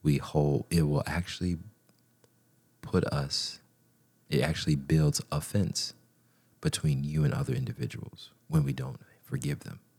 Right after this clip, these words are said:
when we don't give them grace that was extended to us. It's, it's hurtful.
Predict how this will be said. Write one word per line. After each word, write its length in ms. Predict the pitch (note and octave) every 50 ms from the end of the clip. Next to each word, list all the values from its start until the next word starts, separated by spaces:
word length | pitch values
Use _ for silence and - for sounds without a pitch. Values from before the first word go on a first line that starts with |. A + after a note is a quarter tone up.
| _ _ _ _ _ _ _ _ _
when 120 | - D#2
we 100 | D2 C#2
don't 460 | B1+ - D2+ D2 D2 C#2+ C#2 C2+ B1+ - - - _ - -
give 340 | - D2+ D2+ D2 C#2 C2+ -
them 300 | - B2+ B1 B1 - - - - - _ -
grace 420 | - C3 C3 C3+ C3 B2+ - - -
that 160 | - C3 B2+
was 160 | - - -
extended 480 | - - - - - C3+ C3 - - -
to 180 | - - -
us. 360 | - - - - - - - - _ _ _ _
It's, 180 | - - - -
it's 140 | - - -
hurtful. 480 | - A#2+ C3 B2 - - - - -